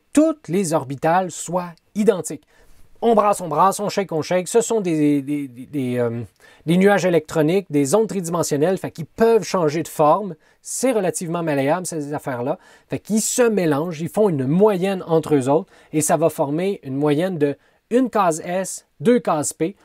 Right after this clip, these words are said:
Donc, ça va être une hybridation S P deux. On avait trois voisins, ça a pris une case S, deux cases P, donc une hybridation S P deux. Donc, les trois nuages électroniques, ils sont négatifs. Ils vont se repousser le plus possible les uns les autres. Donc, ils vont être,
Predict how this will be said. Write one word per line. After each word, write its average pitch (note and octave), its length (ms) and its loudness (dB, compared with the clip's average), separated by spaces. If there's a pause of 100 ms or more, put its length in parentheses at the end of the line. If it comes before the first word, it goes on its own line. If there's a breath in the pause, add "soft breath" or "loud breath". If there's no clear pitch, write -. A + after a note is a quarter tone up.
(240 soft breath)
Donc, C#3+ 140 -4
ça D3 140 0
va D3+ 80 2
être D#3 120 0
une E3 100 -2
hybridation E3 720 -2
S - 420 -2 (260)
P G3 120 2
deux. C#3+ 160 -4 (400 soft breath)
On B2+ 140 -8
avait B2+ 160 -2
trois G3 340 2
voisins, A#3 420 0 (140)
ça - 160 -10
a - 40 -10
pris D3+ 340 -2
une G3+ 180 0
case F3 280 2
S, F3 420 -4 (400)
deux G#3 200 4
cases D#3 300 -2
P, D3+ 240 0 (300 soft breath)
donc C#3+ 180 -8
une F3 80 -4
hybridation D#3+ 680 0 (360)
S - 420 -2 (120)
P F3 100 0
deux. C3+ 160 -2 (440 soft breath)
Donc, C#3 180 -6
les C#3+ 140 4
trois A#3 340 4
nuages F#3 400 -4
électroniques, D#3+ 600 -2
ils F#3+ 100 -6
sont G#3 160 2
négatifs. F3+ 420 -2
Ils C#3 80 -8
vont C#3 140 -2
se - 120 -4
repousser D3+ 380 0
le C#3+ 100 2
plus A3+ 280 2
possible F3+ 320 -4
les D3+ 140 -2
uns D3+ 60 -2
les C3 200 -2
autres. F#3+ 320 0
Donc, C#3+ 260 -6 (160)
ils D#3+ 160 -6
vont D#3 220 2
être, D#3 260 -2